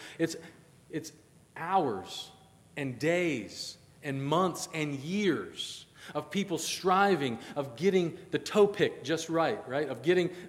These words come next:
these particular movements to a precision of two and a half minutes. And, and that's what God is calling us to do, is that most of your life is not lived in front of other people. Most of your life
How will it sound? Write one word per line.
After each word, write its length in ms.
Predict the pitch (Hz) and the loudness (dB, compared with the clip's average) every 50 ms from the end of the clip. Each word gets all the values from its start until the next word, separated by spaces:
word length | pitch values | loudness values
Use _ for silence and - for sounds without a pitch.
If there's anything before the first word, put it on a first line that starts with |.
| - | -6
these 320 | 143 185 214 202 170 - - - - - - | -2 -2 -2 -2 -2 -6 -10 -12 -20 -12 -6
particular 500 | - 165 - - 233 226 - 226 202 190 | -6 -4 -2 -2 -4 0 4 6 6 6
movements 480 | 180 185 214 220 180 165 147 123 - - - - - - - - _ _ - | 8 6 4 4 4 0 -2 -4 -6 -12 -18 -20 -20 -20 -20 -20 _ _ -2
to 160 | - 190 170 | 2 4 4
a 60 | 143 | 4
precision 800 | - - - 139 - - - - 220 214 156 123 117 95 82 - - - - - - - - _ - | 4 0 -6 -4 -2 -2 0 0 0 0 0 -2 -6 -8 -8 -12 -18 -20 -20 -20 -20 -20 -20 _ -18
of 140 | - - - | -18 -16 -12
two 380 | - - 220 226 214 214 202 - - | -6 -4 -2 -2 -2 -2 -4 -6 -6
and 120 | 165 165 | -4 -4
a 40 | 143 | -4
half 280 | 127 156 156 151 - | -2 -2 -4 -4 -2
minutes. 420 | 151 151 185 226 214 160 135 - 165 | 0 4 6 8 8 6 4 4 2
And, 160 | 165 165 156 - - - - | 2 2 0 -2 -6 -4 0
and 180 | 165 165 165 | 2 2 4
that's 320 | 151 196 220 247 233 - 190 | 6 4 4 4 2 0 2
what 380 | 190 202 202 196 196 - 131 | 4 4 4 4 2 -2 -4
God 380 | 131 170 175 190 202 208 202 190 | 2 4 4 6 6 6 6 6
is 100 | 175 - | 4 2
calling 420 | - - 202 202 185 180 165 170 170 | 2 4 6 6 6 6 6 4 4
us 260 | 175 185 180 180 - | 4 4 4 2 0
to 100 | - 160 | -2 -2
do, 380 | 131 113 143 202 220 220 196 | -2 0 2 4 6 8 8
is 100 | 175 165 | 8 8
that 220 | 170 175 170 170 175 - - - - - - - - - - | 6 4 2 2 -2 -8 -14 -16 -16 -16 -14 -14 -12 -8 -2
most 400 | 147 160 196 240 302 294 - 320 | 6 10 10 12 10 10 6 4
of 100 | 262 220 | 4 8
your 140 | 240 226 202 | 10 12 12
life 380 | 190 190 190 214 233 220 220 | 12 12 10 10 10 8 6
is 160 | 196 170 143 | 4 2 4
not 280 | 180 190 202 214 214 185 | 6 8 8 8 8 8
lived 320 | 175 185 208 214 202 - | 8 10 10 10 10 8
in 120 | 165 160 147 | 4 2 2
front 240 | - 180 165 165 156 | 2 2 4 4 6
of 80 | 151 | 6
other 180 | 156 147 147 135 | 6 4 4 2
people. 420 | 139 - 190 190 - - 98 85 - - - - - _ _ _ _ _ _ _ _ _ _ _ _ _ _ - _ _ _ - - _ _ - - _ - _ _ _ _ _ _ - - - - - - - _ - - - | 0 0 -2 -2 -2 -4 -8 -8 -10 -16 -20 -20 -20 _ _ _ _ _ _ _ _ _ _ _ _ _ _ -20 _ _ _ -20 -20 _ _ -20 -20 _ -20 _ _ _ _ _ _ -20 -20 -20 -20 -20 -20 -20 _ -20 -8 0
Most 380 | 147 185 214 269 277 - - | 6 8 8 8 8 6 4
of 100 | 277 220 | 4 8
your 160 | 214 220 208 196 | 10 12 12 12
life 420 | 190 202 220 240 233 214 - - | 12 12 12 10 10 8 6 6